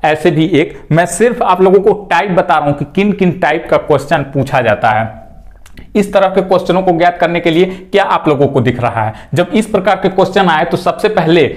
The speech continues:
देखिए, ये होता है गुणा और जोड़ पर आधारित प्रश्न, ठीक है। तो अब देखिए कि क्या हो रहा है, पाँच चौका बीस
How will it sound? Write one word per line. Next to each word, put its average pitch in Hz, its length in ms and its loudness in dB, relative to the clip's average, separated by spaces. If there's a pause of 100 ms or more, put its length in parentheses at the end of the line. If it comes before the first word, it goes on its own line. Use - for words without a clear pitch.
(180)
देखिए, 165 340 2 (640)
ये 180 300 4
होता 185 280 2
है 180 260 0
गुणा 165 220 6
और 165 380 2
जोड़ 156 300 4
पर 156 220 0
आधारित 131 560 -2 (100)
प्रश्न, 127 340 0 (140)
ठीक 147 160 0
है। 226 100 2 (240)
तो - 80 0
अब 208 280 -2
देखिए 202 280 2
कि 208 160 -4
क्या 185 180 0
हो 143 160 2
रहा 120 160 0
है, 117 100 0 (380)
पाँच 180 420 -2
चौका 160 360 2 (280)
बीस 123 440 0